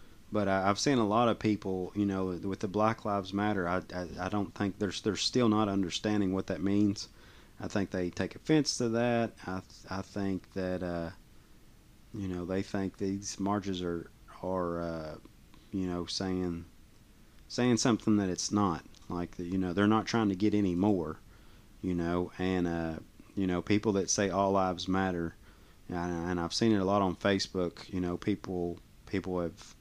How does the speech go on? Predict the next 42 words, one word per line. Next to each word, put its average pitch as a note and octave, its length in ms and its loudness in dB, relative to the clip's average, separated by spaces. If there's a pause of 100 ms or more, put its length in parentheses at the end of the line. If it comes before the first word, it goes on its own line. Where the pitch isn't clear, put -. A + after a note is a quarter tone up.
(120)
have, - 360 -10 (200)
have F#2+ 160 -8
let G2 240 0
others G2 320 0
know. F#2+ 340 2 (480)
Now, F2+ 100 -2
this A2+ 200 6
isn't G#2+ 240 4
for F#2+ 100 -4
me. G2 360 2
This F2+ 160 -2
is - 80 -4
what G2 100 -2
I've F2 140 -2
seen. F#2 200 -2
I, F2+ 120 2
I F#2+ 160 2
wasn't F2 360 2
this E2+ 120 -2
smart F2+ 280 -2
to - 60 -16
put - 160 -6
the - 60 -20
parable, E2+ 520 -2 (680)
you F#2+ 100 -4
know, E2+ 220 0
in F2+ 100 0
this E2+ 180 -2
context G2+ 560 0
for F2+ 100 -10
people. E2 300 -8
But F2+ 320 -2 (1400)
when G#2 180 6
Jesus A#2 420 4
leaves A2+ 360 4
the G2 100 0
ninety-nine G#2 500 4
sheep - 500 0
to F#2+ 100 -6
find A2 280 4
the F#2 60 0
one F2 500 2